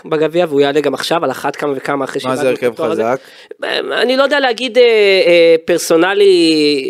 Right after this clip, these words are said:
Speaker 1: אה,
Speaker 2: לא, כמה אופציות גם יש לו, קאנסלו עדיין
Speaker 1: בדיוק.
Speaker 2: פצוע, איניגו עדיין
Speaker 1: הוא
Speaker 2: פצוע, אז הרביעייה ההגנתית תהיה
Speaker 1: כן.
Speaker 2: בערך אותו דבר,
Speaker 1: לא,
Speaker 2: אני מקווה שעם קונדה בצד
Speaker 1: בוא
Speaker 2: ימין.
Speaker 1: תראה, פורט אולי, אולי, אה, הלוואי,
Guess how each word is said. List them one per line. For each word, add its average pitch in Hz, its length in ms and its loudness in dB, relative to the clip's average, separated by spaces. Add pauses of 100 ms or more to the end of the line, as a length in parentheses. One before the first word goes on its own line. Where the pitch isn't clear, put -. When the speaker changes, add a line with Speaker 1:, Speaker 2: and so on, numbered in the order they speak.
(160)
Speaker 1:
אה, 143 320 4
Speaker 2:
לא, 165 60 0
כמה 160 220 -2
אופציות 170 300 -2
גם 143 160 -2
יש 160 160 -4
לו, 110 280 0
קאנסלו 147 340 0
עדיין 143 180 2
Speaker 1:
בדיוק. 180 160 -2
Speaker 2:
פצוע, 127 220 -4
איניגו 139 240 -2
עדיין 143 200 0
Speaker 1:
הוא 147 100 0
Speaker 2:
פצוע, 156 200 -2
אז 135 80 -2
הרביעייה 131 440 0
ההגנתית 135 440 -6
תהיה 127 160 -2
Speaker 1:
כן. 202 60 0
Speaker 2:
בערך 139 340 2
אותו 139 180 0
דבר, 135 300 0
Speaker 1:
לא, 151 40 -4
Speaker 2:
אני 147 120 -4
מקווה 139 320 -2
שעם 131 220 -6
קונדה 127 320 -6
בצד 127 300 -4
Speaker 1:
בוא 131 120 2
Speaker 2:
ימין. 269 180 -4
Speaker 1:
תראה, 233 200 0
פורט 226 400 0
אולי, 208 400 2
אולי, 202 540 2
אה, 160 340 -2
הלוואי, 170 240 0